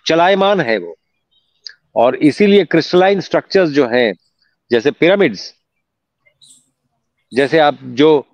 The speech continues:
जो मतलब अंग-, अंगूठी पहनते हैं, अ, नीलम, ये भी crystal है, ये energies को attract करती हैं। और energies का पहले अगर बीस पच्चीस साल पहले अगर ये बात बोली जाती, लोग,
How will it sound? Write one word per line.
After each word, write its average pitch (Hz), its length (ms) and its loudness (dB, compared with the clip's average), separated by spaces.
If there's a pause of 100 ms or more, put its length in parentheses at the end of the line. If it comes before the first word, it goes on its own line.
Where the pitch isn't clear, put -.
(120)
जो 139 540 0
मतलब 123 480 -2
अंग-, 147 240 0 (440)
अंगूठी 160 420 2
पहनते 120 360 0
हैं, 90 340 -6 (1200)
अ, 120 80 0
नीलम, 147 360 0
ये 160 220 2
भी 190 120 0
crystal 180 400 0
है, 92 260 -12 (680)
ये 156 360 0
energies 165 540 0
को - 120 0
attract 139 480 -2
करती 107 320 -4
हैं। 87 180 -20 (640)
और 120 260 0
energies 151 600 0
का 117 220 0
पहले 165 600 0
अगर 170 200 2
बीस 156 540 -2
पच्चीस 165 340 -2
साल 151 160 2
पहले 127 480 0
अगर 123 300 -2
ये 127 100 2
बात 127 200 2
बोली 131 300 2
जाती, 151 320 0
लोग, 135 280 0